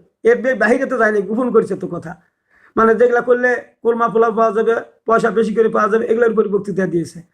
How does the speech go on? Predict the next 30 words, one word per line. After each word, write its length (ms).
সুদ, 240
ঘুষ, 280
মদ, 260
জুয়া, 200
আল্লাহর 320
আইনে 260
বিচার 280
ফায়সালা, 420
এগুলা 300
ব্যাপারে 280
কিছুই 300
বলেনি। 340
আর 120
এগুলা 220
যদি 140
রসুল 300
করছেন, 320
এ 80
ব্যাপারেও 300
তাদেরকে 360
জানানো 300
হয়নি। 260
এ 120
কারণে 560
আল্লাহ 320
সেদিন 300
ওই 140
আলেমদেরকে 640
লানত 340
দিবেন, 400